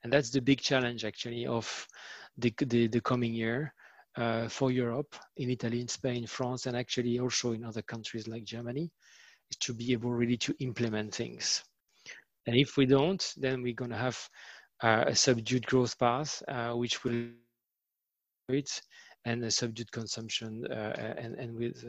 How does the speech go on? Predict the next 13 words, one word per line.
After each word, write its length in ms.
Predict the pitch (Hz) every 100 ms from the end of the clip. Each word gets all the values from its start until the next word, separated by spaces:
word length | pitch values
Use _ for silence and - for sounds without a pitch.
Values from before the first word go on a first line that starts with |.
| -
all 180 | 131 117
the 100 | 113
rest 280 | 113 113 -
of 100 | -
it. 160 | - - _ _ _ _ _ _ _ - - _ _ _ - _ _
Um, 440 | 123 120 120 120 - _ _
it 80 | -
says 200 | 147 127
I'm 180 | 120 127
muted. 400 | 139 - 131 120
Am 140 | 123
I 60 | 131
muted? 500 | 131 127 165 160